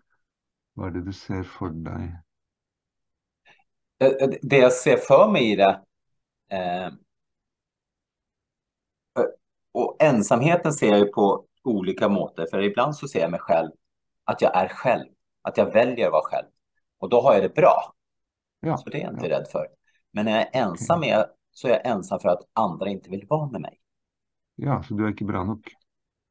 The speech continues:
Speaker 2: Då är jag inte bra nog.
Speaker 1: Okej, så
Speaker 2: Och det är
Speaker 1: tanken på
Speaker 2: rädslan för det. En gång
Speaker 1: tanken
Speaker 2: till.
Speaker 1: på att vara ensam, som du säger då, så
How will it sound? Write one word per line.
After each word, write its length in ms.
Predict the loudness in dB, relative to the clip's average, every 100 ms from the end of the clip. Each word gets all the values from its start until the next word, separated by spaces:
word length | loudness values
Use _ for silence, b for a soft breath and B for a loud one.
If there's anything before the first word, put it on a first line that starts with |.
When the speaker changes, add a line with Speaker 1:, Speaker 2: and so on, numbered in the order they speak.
| _
Speaker 2:
Då 80 | -4
är 40 |
jag 60 | -2
inte 120 | 0
bra 200 | 2 2
nog. 200 | 2 -8 _ _ _ _ _ _ _ _ _ _ _
Speaker 1:
Okej, 400 | -16 -14 -10 -12
så 160 | -8 -4
Speaker 2:
Och 120 | 0
det 60 | 0
är 40 | 0
Speaker 1:
tanken 140 | 2
på 40 | 4
Speaker 2:
rädslan 440 | 2 -2 -4 -4
för 80 | -4
det. 60 |
En 1160 | -6 -8 _ _ _ _ _ _ _ _ 0 2
gång 100 | 4
Speaker 1:
tanken 100 | 2
Speaker 2:
till. 80 | 0
Speaker 1:
på 120 | -4 -12 -20 -18 -20 -20 _
att 160 | -10 -4
vara 220 | -2 0
ensam, 400 | -2 -4 -6 -8
som 160 | -6 -6
du 80 | -4
säger 140 | -4
då, 120 | -4
så 160 | -6